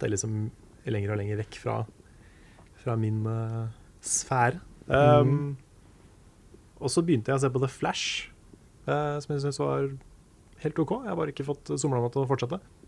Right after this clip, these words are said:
Speaker 1: Eh, og så har jo Supergirl begynt. Og den serien har jeg faktisk blitt litt glad i.
Speaker 2: Ja,
Speaker 1: Det har
Speaker 2: men
Speaker 1: bare
Speaker 2: det er
Speaker 1: kommet
Speaker 2: flere som sier det.
Speaker 1: Ja, det har
Speaker 2: Mm.
Speaker 1: bare kommet to episoder. Men det er noe med liksom, den serien er så blid.
Speaker 2: Ja.
Speaker 1: Og det, det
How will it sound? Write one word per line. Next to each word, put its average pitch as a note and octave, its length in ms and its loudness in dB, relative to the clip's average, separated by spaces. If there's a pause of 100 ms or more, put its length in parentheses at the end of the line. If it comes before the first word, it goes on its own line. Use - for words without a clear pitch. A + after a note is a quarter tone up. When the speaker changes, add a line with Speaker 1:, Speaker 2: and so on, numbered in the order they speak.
(600)
Speaker 1:
Eh, C3+ 320 2
og C3 80 2
så E3 100 4
har C#3+ 60 6
jo C#3 80 4
Supergirl D3 800 0 (100)
begynt. - 380 -4 (720)
Og C#3 80 4
den D#3+ 120 6
serien D#3 160 4
har A#3 100 6
jeg D#3 60 4
faktisk D3 160 4
blitt C3+ 140 6
litt B2+ 100 2
glad A#2 240 4
i. - 20 -4 (220)
Speaker 2:
Ja, C#3+ 100 8
Speaker 1:
Det - 0 -
har D3+ 60 8
Speaker 2:
men C#3+ 80 6
Speaker 1:
bare C3+ 60 10
Speaker 2:
det F#3+ 80 8
er G3 60 8
Speaker 1:
kommet C3+ 140 2
Speaker 2:
flere A#2 220 10
som G3+ 120 2
sier E3 160 6
det. B2+ 100 6 (180)
Speaker 1:
Ja, D3+ 100 8 (220)
det D#3+ 80 6
har F#3 140 6
Speaker 2:
Mm. C#3+ 140 -2
Speaker 1:
bare E3 160 6
kommet E3 200 4
to C#3 120 6
episoder. C#3 380 2 (680)
Men B2+ 100 4
det E3 80 6
er E3 40 6
noe D#3 120 6
med D3 120 6
liksom, D3 260 2
den C#3 140 2
serien B2+ 260 2
er A#2 100 2
så C3+ 120 -2
blid. B2+ 520 2 (200)
Speaker 2:
Ja. C3+ 200 2 (440)
Speaker 1:
Og C3 80 2
det, E3 120 6 (500)
det D#3 140 8